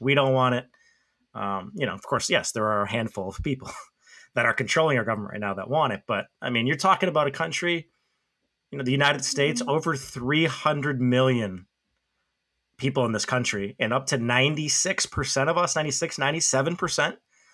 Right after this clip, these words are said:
Speaker 1: uh, want this problem solved. Uh, we're gonna get it solved. That's way too many people. And when people are willing to band together, you know, on a certain issue, it's just too much power. We're gonna get it done. It's just, it's not a matter of if, it really is a matter of when.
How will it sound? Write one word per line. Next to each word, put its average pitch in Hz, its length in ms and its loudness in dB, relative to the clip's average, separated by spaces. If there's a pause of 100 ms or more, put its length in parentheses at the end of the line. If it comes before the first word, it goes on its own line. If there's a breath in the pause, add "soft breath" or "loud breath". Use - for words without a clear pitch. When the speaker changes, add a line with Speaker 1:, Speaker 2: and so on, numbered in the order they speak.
(680 soft breath)
Speaker 1:
uh, 110 220 2
want 131 400 2
this 147 180 -2
problem 131 440 2
solved. 139 540 -2 (420)
Uh, 50 400 -4 (680)
we're 208 220 4
gonna 147 180 4
get 113 140 -2
it 92 100 -8
solved. 73 460 -8
That's 160 280 2
way 147 360 2
too 143 160 -2
many 117 200 0
people. 104 480 -4
And 123 140 2
when 123 100 0
people 160 240 0
are 143 120 6
willing 135 240 4
to 127 60 0
band 120 240 2
together, 117 520 0 (540 soft breath)
you 120 100 -2
know, 110 220 0
on 123 200 2
a 110 80 0
certain 120 300 0
issue, 135 440 0 (520)
it's 131 160 -2
just 139 200 -2
too 170 80 -2
much 175 200 -2
power. 151 320 2
We're 117 100 -4
gonna 139 160 0
get 135 140 0
it 95 100 -6
done. 143 220 2
It's 113 100 -4
just, - 320 -6
it's - 140 -6
not 151 140 4
a 131 60 2
matter 117 240 2
of 101 100 -4
if, 107 180 -6
it - 160 -14
really 139 280 2
is 113 120 -2
a 113 40 -4
matter 104 240 -2
of 92 120 -6
when. 92 340 -6